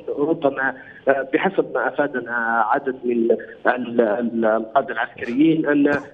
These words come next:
أن ال-، ال-، آه، سوء الأحوال الجوية نظرا لارتفاع شديد في درجات الحرارة الذي تشهده البلاد هذه الأيام، ربما نستطيع القول أنه أثر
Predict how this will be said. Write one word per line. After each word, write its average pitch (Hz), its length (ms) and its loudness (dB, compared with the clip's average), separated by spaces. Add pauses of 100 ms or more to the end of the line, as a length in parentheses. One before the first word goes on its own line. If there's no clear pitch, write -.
(140)
أن 147 200 2
ال-، 135 540 0
ال-، 127 420 2
آه، 123 580 2 (140)
سوء 214 240 2
الأحوال 139 480 -2
الجوية 165 800 2
نظرا 135 500 -6 (240)
لارتفاع 135 1040 0
شديد 165 640 0
في 127 80 -4
درجات 123 420 -2
الحرارة 175 760 2
الذي 139 260 -6 (160)
تشهده 147 320 0
البلاد 131 500 2
هذه 123 300 -2
الأيام، 190 440 4 (420)
ربما 226 600 0
نستطيع 208 460 -12
القول 208 320 0
أنه 202 380 2
أثر 170 440 2